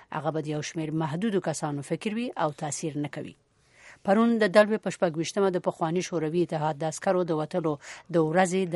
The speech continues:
نمانځنې په مناسبت په غونډه کې جهادي رهبرانو وویل چې د جهاد ارزښتونه له نظره غورځول کیږي او مجاهدین د سیاست د صحنې نه ایستل کیږي. ښاغلي عبدالله ویلي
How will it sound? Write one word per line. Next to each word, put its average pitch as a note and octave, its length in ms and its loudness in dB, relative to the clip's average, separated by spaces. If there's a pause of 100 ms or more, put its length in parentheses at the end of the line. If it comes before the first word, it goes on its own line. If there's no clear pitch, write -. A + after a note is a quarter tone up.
نمانځنې D#3 480 2
په F3+ 120 -2
مناسبت D#3 500 -4
په D#3+ 120 -4
غونډه F3+ 280 2
کې G3 100 0 (420)
جهادي F#3 400 6
رهبرانو G3 460 2
وویل G#3 240 -2
چې F#3 200 -6
د D#3 120 -4
جهاد E3+ 400 0 (140)
ارزښتونه D#3+ 500 -2 (380)
له F3+ 140 6
نظره D#3+ 340 4
غورځول F#3 420 0
کیږي F#3+ 280 0 (300)
او D#3+ 60 0 (100)
مجاهدین D3+ 560 -2
د D3+ 140 -4
سیاست E3+ 340 -2 (100)
د D3+ 140 -6
صحنې F3 380 0
نه D3+ 100 -2
ایستل D3 320 -8
کیږي. C#3+ 220 -6 (1000)
ښاغلي F3 400 2
عبدالله F#3 340 8
ویلي G3 240 2